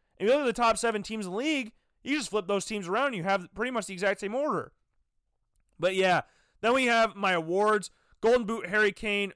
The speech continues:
no. Jamie Vardy, congratulations, Jamie Vardy. Clean sheets, though. Ooh, Ederson,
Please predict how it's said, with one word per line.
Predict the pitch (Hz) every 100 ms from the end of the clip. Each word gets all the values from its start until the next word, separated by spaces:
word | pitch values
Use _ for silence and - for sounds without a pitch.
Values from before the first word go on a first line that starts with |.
| -
no. | 143 170 180 175 _ _ _ _ _ _ _ -
Jamie | 131 175 190
Vardy, | 175 180 190 214
congratulations, | - 165 165 165 -
Jamie | 175 165
Vardy. | 165 190
Clean | 196 330 392
sheets, | 294 427 277
though. | 349 - - _ -
Ooh, | - 330 605 - _ _
Ederson, | 294 349 349 - 302 311